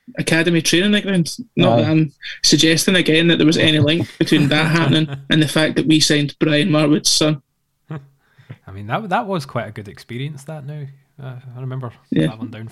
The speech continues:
Speaker 1: One of my favourite away days of all time. That, that was, that was, that was class. I went down, I did the stadium tour,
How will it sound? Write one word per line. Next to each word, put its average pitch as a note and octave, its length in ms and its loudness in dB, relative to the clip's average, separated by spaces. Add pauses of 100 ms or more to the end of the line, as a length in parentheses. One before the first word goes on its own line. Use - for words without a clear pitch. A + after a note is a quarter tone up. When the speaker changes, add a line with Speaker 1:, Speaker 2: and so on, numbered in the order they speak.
Speaker 1:
One F3 120 2
of F#3+ 60 2
my E3+ 80 2
favourite D#3 340 2
away D#3 220 2
days E3+ 220 0
of D#3+ 100 0
all F#3+ 120 0
time. E3 280 0
That, F3 180 0 (200)
that - 100 -2
was, - 300 -2
that D#3+ 100 2
was, - 280 0
that F3 180 0
was E3 120 2
class. E3+ 300 2
I F#3+ 40 6
went F#3 120 4
down, F#3+ 140 2
I F3 80 2
did F3+ 160 2
the E3+ 60 2
stadium F3 420 2
tour, F#3 240 0